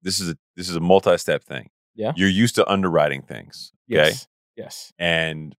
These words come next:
Speaker 1: for the purposes of this conversation, this is a
Speaker 2: But,
Speaker 1: good
Speaker 2: but
Speaker 1: starting
Speaker 2: don't
Speaker 1: point.
Speaker 2: you think, it is a good starting point, but don't you think it would be valuable for someone also who's get, getting started?
Speaker 1: I think it could be very overwhelming.
Speaker 2: It can, uh, for sure it can, but we always talk about on the show, don't do this, don't do this soft serve shit now.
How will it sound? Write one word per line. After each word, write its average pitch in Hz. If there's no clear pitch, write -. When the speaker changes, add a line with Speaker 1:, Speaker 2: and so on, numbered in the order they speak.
Speaker 1:
for 90
the 80
purposes 101
of 85
this 101
conversation, 85
this 78
is 165
a 165
Speaker 2:
But, -
Speaker 1:
good 82
Speaker 2:
but -
Speaker 1:
starting 90
Speaker 2:
don't 170
Speaker 1:
point. 220
Speaker 2:
you 214
think, 185
it 196
is 247
a 170
good 160
starting 127
point, 113
but 127
don't 175
you 185
think 185
it 147
would 139
be 123
valuable 120
for 123
someone 120
also 120
who's 117
get, 131
getting 120
started? 104
Speaker 1:
I 117
think 135
it 107
could 104
be 95
very 95
overwhelming. 69
Speaker 2:
It 135
can, 147
uh, 127
for 123
sure 254
it 208
can, 110
but 123
we 139
always 185
talk 185
about 170
on 170
the 160
show, 156
don't 311
do 226
this, 170
don't 370
do 330
this 190
soft 143
serve 131
shit -
now. 127